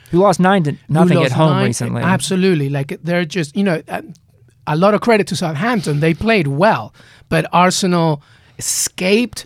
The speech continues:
Speaker 2: at home against the bottom three team. Boos
Speaker 1: It was at Southampton.
Speaker 2: At, sorry, at Southampton,
Speaker 1: Yeah.
Speaker 2: but there were boos, uh, around, you know, from the away fans. And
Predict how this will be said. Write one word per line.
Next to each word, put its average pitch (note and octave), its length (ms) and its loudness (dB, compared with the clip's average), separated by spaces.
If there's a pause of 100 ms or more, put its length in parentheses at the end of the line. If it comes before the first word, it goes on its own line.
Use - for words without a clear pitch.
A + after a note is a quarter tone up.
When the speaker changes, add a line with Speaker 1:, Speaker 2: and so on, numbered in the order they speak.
Speaker 2:
at A3+ 240 -2
home F3 540 2
against D#3+ 340 -2
the D#3 80 -4
bottom D#3+ 260 0
three D3+ 220 -4
team. G3 360 -2
Boos G3 400 4
Speaker 1:
It - 20 2
was C3+ 100 -2
at A2 160 -6
Southampton. - 480 -16
Speaker 2:
At, F#3 220 -2
sorry, F3 240 2
at E3+ 180 2
Southampton, E3+ 500 0
Speaker 1:
Yeah. D#3 40 -2
Speaker 2:
but D3 120 -2
there C#3+ 120 0
were C#3+ 120 2
boos, F#3 560 2
uh, D#3+ 380 -2
around, D3+ 460 -2
you D#3 120 -4
know, D3 100 -4
from D3+ 200 -4
the D#3 80 -2
away D3 260 0
fans. C#3+ 400 -4 (520)
And D#3 440 -2